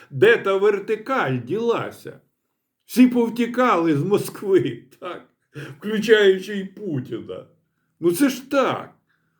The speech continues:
Далі, те, що там, е,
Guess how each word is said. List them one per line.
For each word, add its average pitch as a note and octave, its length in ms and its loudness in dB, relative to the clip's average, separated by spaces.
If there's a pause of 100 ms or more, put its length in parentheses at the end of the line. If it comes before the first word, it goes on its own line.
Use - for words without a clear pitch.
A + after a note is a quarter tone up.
(400)
Далі, C3 840 2 (240)
те, A3 180 4
що G#3 340 0 (320)
там, F#3 400 -4
е, D#3 460 2